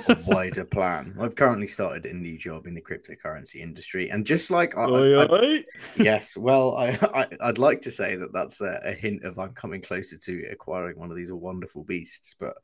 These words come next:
Speaker 1: rather, as you quite well know, everywhere I seem to go, the business seems to start either stripping back or losing money. Join crypto
Speaker 2: <laughs>
Speaker 1: industry, dives. Join Dennis Publishing, cutting back 'cause we're about to be sold. Join Honda.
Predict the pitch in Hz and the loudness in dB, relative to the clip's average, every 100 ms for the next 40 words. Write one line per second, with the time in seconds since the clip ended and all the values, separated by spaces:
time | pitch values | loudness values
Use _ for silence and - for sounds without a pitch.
0 | - - - 120 135 92 80 62 104 98 | -20 -12 6 8 8 6 -2 -2 -4 -8
1 | 117 - 101 85 85 82 76 69 - 107 | -10 -6 -4 -4 -6 -8 -8 -10 -6 -4
2 | 117 156 156 175 - 123 117 - - 87 | 0 2 2 0 -2 -4 -6 -8 -6 -4
3 | 104 131 - _ - 98 101 104 113 - | -2 -4 -8 _ -16 -6 -4 -4 -8 -6
4 | 101 - - - 101 107 98 - - 107 | -8 -8 -10 -6 -6 -6 -8 -10 -6 -6
5 | - 98 90 104 - 98 101 101 98 92 | -4 -6 -2 -4 -4 -6 -4 -6 -6 -6
6 | 101 117 139 _ _ _ 117 117 - 247 | -4 -4 -6 _ _ _ -2 0 4 4
7 | - 202 202 202 - 143 85 87 - _ | 4 4 4 2 0 -2 -2 -6 -14 _
8 | - 107 92 92 90 - _ - 98 98 | 4 4 4 -2 -10 -16 _ -6 -4 -2
9 | 107 104 98 - 110 98 - 87 92 - | 0 0 0 2 2 0 -6 -6 -8 -14
10 | _ - 110 87 87 90 - - - - | _ -6 -4 -2 -2 -2 -2 -6 -18 -16
11 | 87 92 90 92 - 85 90 - 92 82 | -6 -4 0 -2 -4 -12 -8 -4 -4 -6
12 | - _ - 107 104 98 110 95 90 | -14 _ -6 -4 -2 -2 -2 -2 -6